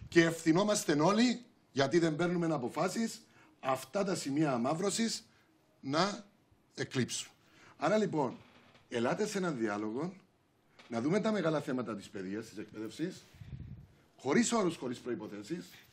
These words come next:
να έρθει και η κυβέρνηση και να ξεκινήσει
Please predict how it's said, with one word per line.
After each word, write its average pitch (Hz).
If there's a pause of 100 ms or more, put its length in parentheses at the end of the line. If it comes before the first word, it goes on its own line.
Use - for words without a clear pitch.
(480)
να 117
έρθει 185
και 151
η 131
κυβέρνηση 123 (300)
και -
να 147
ξεκινήσει 139